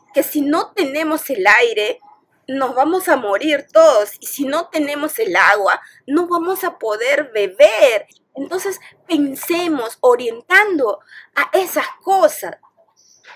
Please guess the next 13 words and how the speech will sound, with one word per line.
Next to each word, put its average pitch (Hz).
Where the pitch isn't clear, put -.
Y 285
si 285
es 294
que 285
las 285
empresas 302
lo 277
han 208
hecho, 196
véanlo 277
en 196
ese 311
sentido, 208